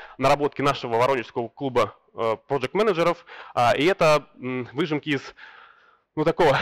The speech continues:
э, массового, я буду сегодня на него ссылаться очень, очень, очень часто. Есть такой, м, стандарт с-, Института международного мэ-, менеджмента, проектного менеджмента, проектного менеджмента P M I, у него есть стандарт, называется P M bok.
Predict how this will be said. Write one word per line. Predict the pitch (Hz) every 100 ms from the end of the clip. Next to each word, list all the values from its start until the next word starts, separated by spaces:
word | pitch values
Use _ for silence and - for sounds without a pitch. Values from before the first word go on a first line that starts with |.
| -
э, | 135 135
массового, | 135 127 175 - 156 147
я | 143
буду | 151
сегодня | 147 151 143
на | 151
него | 147
ссылаться | - 151 131 139
очень, | - 135
очень, | 135 - 143
очень | 139 143
часто. | - 220 - 143 110
Есть | - 135 143 -
такой, | 135 139
м, | 120 123 120 120 113
стандарт | 123 160 160 151 - - - -
с-, | - -
Института | 135 - 165 156
международного | 131 139 147 135 131
мэ-, | 147
менеджмента, | 92 135 147 120 117 -
проектного | 135 - 123
менеджмента, | 139 113 120 107 - _
проектного | - 143 - 127 123
менеджмента | 147 131 110 127 123 131 98 - _
P | 131
M | 143
I, | 226 247
у | 127
него | 127 190
есть | 180 -
стандарт, | 147 180 -
называется | 135 135 127
P | - 135
M | 139 123
bok. | - -